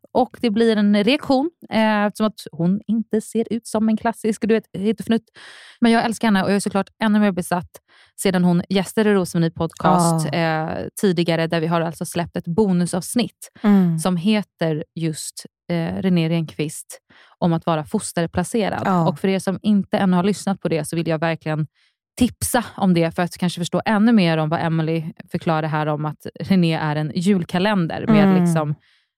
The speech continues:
Speaker 1: överraskningar, där hon i avsnittet berättar om hennes uppväxt. Och som jag säger, det avsnittet, jag har aldrig blivit så imponerad av någon någonsin.
Speaker 2: Nej.
Speaker 1: Och det känns som att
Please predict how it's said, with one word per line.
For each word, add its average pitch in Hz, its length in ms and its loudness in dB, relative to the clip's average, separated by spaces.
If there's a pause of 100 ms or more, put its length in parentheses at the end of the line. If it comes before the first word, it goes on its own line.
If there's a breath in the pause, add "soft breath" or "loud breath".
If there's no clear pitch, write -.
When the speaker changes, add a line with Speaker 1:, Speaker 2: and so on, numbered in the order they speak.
(260)
Speaker 1:
överraskningar, 175 800 0
där 170 80 -2
hon 180 240 2
i 170 260 0
avsnittet 170 540 -4
berättar 170 340 -4
om 160 100 -2
hennes 160 280 -4
uppväxt. - 600 -8
Och 196 360 0
som 214 140 2
jag 202 100 2
säger, 226 180 0
det 185 100 0
avsnittet, 170 400 0
jag 170 60 -2
har 160 60 -2
aldrig 185 180 -4
blivit 185 380 0
så 170 340 -2 (320)
imponerad 202 840 2 (420)
av 185 120 2
någon 175 300 0
någonsin. 175 360 -2
Speaker 2:
Nej. 180 120 4
Speaker 1:
Och 165 60 4
det 208 80 4
känns 233 320 0
som 185 120 0
att 175 100 -2